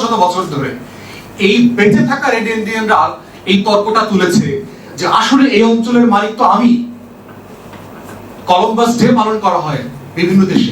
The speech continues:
আমেরিকাতে, অস্ট্রেলিয়াতে, বিভিন্ন দেশে। কেন পালন করা হয়? সাদা মানুষরা প্রথম এই দেশে আসছে, অস্ট্রেলিয়ার ডে, নিউজিল্যান্ড ডে আছে, কেন পালন করে তারা? এবং আমেরিকাতে যে কলম্বাস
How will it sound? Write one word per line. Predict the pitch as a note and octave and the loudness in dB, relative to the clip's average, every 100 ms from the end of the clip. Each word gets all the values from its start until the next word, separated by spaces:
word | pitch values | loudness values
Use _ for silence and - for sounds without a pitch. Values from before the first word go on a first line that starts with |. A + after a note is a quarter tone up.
| C#3+ | -2
আমেরিকাতে, | D#3 E3 E3 E3 C#3+ | -2 0 -2 -2 -2
অস্ট্রেলিয়াতে, | C#3 D#3 D#3 D3 C#3+ | -4 -2 -2 -2 -2
বিভিন্ন | D3 C#3+ B2 | -2 -4 -4
দেশে। | B2+ A#2+ - - - - - - - - - - - - - - - - | -8 -12 -14 -16 -16 -18 -18 -18 -18 -18 -18 -18 -18 -18 -18 -18 -18 -6
কেন | F3 F#3+ G3 | -2 0 0
পালন | G3 G3 | 0 0
করা | G#3+ - | 0 0
হয়? | - - - - - | -6 -10 -12 -10 -6
সাদা | - E3+ F3 | -2 -2 0
মানুষরা | E3+ E3+ - - | -2 -4 -6 -6
প্রথম | F3 F#3+ D#3 | -6 -6 -6
এই | C#3 | -6
দেশে | - - | -6 -6
আসছে, | - - - - - - - - D3 | -8 -10 -12 -14 -16 -18 -18 -4 -4
অস্ট্রেলিয়ার | D3+ E3 D3+ C#3+ C#3 | -2 0 2 4 4
ডে, | C#3+ C3+ | 2 2
নিউজিল্যান্ড | D#3 D#3+ D3+ D3 C#3 | 2 2 4 4 4
ডে | D3 C#3 - | 4 2 0
আছে, | - - - - - - | -6 -12 -14 -18 -10 -4
কেন | E3 E3+ | -2 0
পালন | E3 E3+ | -2 0
করে | F3 E3 D3+ | 0 0 -2
তারা? | D#3 - - - - - - - D#3+ | -6 -10 -16 -20 -20 -20 -18 -8 -2
এবং | D#3 E3+ E3 | 0 0 0
আমেরিকাতে | F3+ G#3 A3 A3+ A3+ | 0 0 -2 -2 -2
যে | F3+ | 0
কলম্বাস | F3+ G3 G3+ | 0 2 0